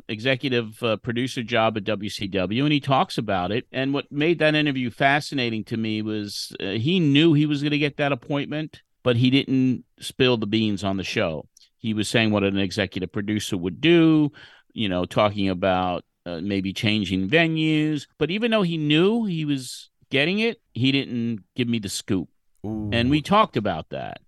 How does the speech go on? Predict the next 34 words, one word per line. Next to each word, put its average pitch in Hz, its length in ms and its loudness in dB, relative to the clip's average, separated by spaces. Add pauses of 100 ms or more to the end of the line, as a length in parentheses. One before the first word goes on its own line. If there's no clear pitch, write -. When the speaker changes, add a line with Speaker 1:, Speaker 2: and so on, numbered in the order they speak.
Speaker 1:
We, 123 300 2
I 123 140 4
said, 123 200 0
"Look, - 200 0
Eric, 175 240 4
I 135 60 4
was 151 100 2
trying 175 160 4
to 160 40 0
get 156 140 0
the 131 80 -6
scoop 196 320 -2
from 113 140 -6
you." 104 80 0
He 107 60 -2
goes, 127 180 0
"Yeah, 180 120 2
I 143 60 2
know." 170 260 -2 (160)
He 131 120 -6
goes, 127 160 0
"I'm 127 140 0
good 147 200 0
at 92 80 -2
what 101 140 -4
I 101 100 -4
do." 113 300 -6 (180)
And 170 140 -2
he 175 60 2
really 226 240 2
had 202 140 0
fun 208 220 0
with 131 120 -2
it. 87 160 -10